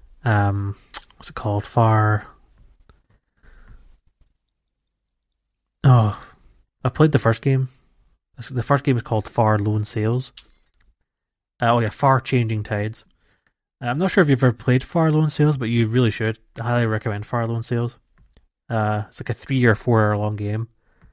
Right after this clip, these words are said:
Literally all it is is just you're this little guy.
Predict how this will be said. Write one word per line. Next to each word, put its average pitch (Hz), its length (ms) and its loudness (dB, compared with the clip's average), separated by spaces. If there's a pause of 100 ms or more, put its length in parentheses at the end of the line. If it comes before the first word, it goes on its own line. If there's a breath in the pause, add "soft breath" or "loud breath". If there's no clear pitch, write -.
(460)
Literally 151 320 2
all 117 240 2
it 107 160 2
is 113 120 -2
is 104 120 -4
just - 460 -6 (1300)
you're 113 100 2
this 113 160 0
little 117 160 4
guy. 104 300 2